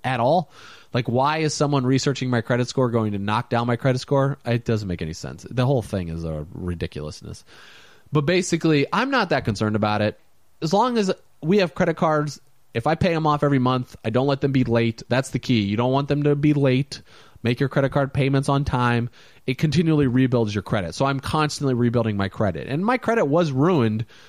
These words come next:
'cause I ended up with thirty-two thousand dollars in credit card debt, and that's a longer story. But I've rebuilt it over the past couple of years. And Kate's always had really, really good credit. And my credit score now that I've been rebuilding it over the last two to three years is almost up to her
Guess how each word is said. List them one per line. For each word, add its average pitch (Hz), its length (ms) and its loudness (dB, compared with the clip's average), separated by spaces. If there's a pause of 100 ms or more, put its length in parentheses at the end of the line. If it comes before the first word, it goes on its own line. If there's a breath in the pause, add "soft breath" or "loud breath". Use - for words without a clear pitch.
(100)
'cause 131 120 0
I 139 60 2
ended 143 160 2
up 143 80 -2
with 127 100 0
thirty-two 131 320 0
thousand 120 220 2
dollars 101 160 2
in 95 80 -6
credit 147 200 0
card 139 160 -2
debt, 135 160 0
and 107 100 -6
that's 107 140 -4
a 98 40 -2
longer 95 300 -2
story. 143 400 2 (340 loud breath)
But 143 100 0
I've 120 200 -2
rebuilt 127 540 2
it 92 200 -2
over 110 220 0
the 107 80 -2
past 107 380 -4
couple 107 280 -2
of 92 100 -2
years. 107 360 0
And 123 120 -6
Kate's 160 240 -4
always 123 280 0
had 113 100 0
really, 117 380 2
really 110 260 2
good 113 220 0
credit. - 380 -2 (340 loud breath)
And 123 120 -2
my 151 140 -2
credit 147 320 -2
score 127 320 0
now 113 640 -2
that 123 120 0
I've 113 160 0
been 107 200 -2
rebuilding 131 460 0
it 113 100 2
over 107 100 0
the 104 80 0
last 104 260 -2
two 120 120 0
to 107 80 0
three 101 240 -2
years 101 340 0
is 117 140 -2
almost 139 360 0
up 110 160 -4
to 101 100 -2
her 104 400 -2